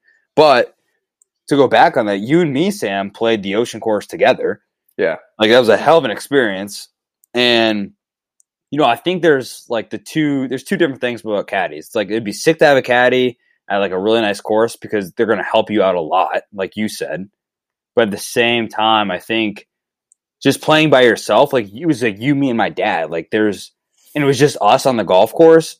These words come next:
Speaker 1: So there's something that's, like, cool about playing a really nice course,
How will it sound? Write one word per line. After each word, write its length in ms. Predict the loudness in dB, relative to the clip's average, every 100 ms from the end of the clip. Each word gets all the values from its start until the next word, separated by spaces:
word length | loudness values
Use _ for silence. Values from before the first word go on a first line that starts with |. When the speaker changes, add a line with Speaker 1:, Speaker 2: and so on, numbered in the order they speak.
| -2
Speaker 1:
So 160 | 2
there's 200 | 4 2
something 480 | 0 0 2 0 -2
that's, 220 | -2 0
like, 160 | -4 -6 -10
cool 300 | -2 2 4
about 280 | 4 2 2
playing 240 | -2 -2
a 80 | 0
really 240 | 2 2
nice 260 | 2 0 -2
course, 540 | 0 2 2 0 -14